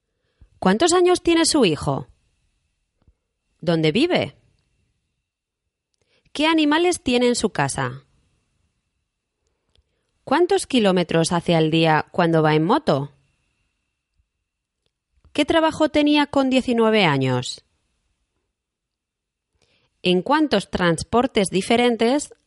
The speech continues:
ha trabajado? ¿Qué no le gusta de su trabajo?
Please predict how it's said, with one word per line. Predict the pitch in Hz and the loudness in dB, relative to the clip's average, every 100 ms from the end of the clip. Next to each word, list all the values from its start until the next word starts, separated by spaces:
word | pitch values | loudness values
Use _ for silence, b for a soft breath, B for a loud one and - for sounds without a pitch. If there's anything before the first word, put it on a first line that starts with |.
| _ | _
ha | 196 | 0
trabajado? | 180 156 151 - 117 190 403 - _ _ _ _ _ _ _ _ _ _ _ _ _ _ _ _ _ _ _ _ _ _ _ | 2 0 -2 -4 -2 0 -2 -6 _ _ _ _ _ _ _ _ _ _ _ _ _ _ _ _ _ _ _ _ _ _ _
¿Qué | - 311 | -2 0
no | 311 | 2
le | 285 | 2
gusta | 269 311 - 294 | 2 0 0 0
de | 262 | 0
su | 233 | 0
trabajo? | 202 165 139 131 - 110 | 2 2 0 -2 -6 -8